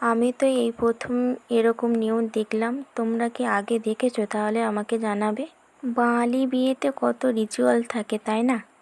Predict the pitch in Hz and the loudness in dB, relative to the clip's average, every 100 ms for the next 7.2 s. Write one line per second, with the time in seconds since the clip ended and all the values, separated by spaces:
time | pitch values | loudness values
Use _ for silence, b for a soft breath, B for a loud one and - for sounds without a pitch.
0 | _ _ _ _ _ - 226 226 - 262 | _ _ _ _ _ -2 0 0 2 0
1 | 254 240 233 254 233 226 220 220 - 240 | 4 4 8 8 8 2 -2 -2 2 4
2 | 240 247 247 247 233 226 - 226 - 226 | 4 4 4 2 0 -2 -2 -2 0 -2
3 | 208 202 202 208 214 240 330 _ _ _ | 0 0 0 0 -2 -2 -6 _ _ _
4 | _ 214 - 208 226 226 - 208 226 240 | _ -16 -10 -6 -6 -4 0 0 0 0
5 | 254 254 262 220 202 - 214 214 226 247 | 4 4 4 0 -6 -2 0 0 0 -2
6 | - 220 214 220 226 226 233 233 - 233 | -2 -2 -2 -2 0 2 2 0 -4 -4
7 | 240 | -4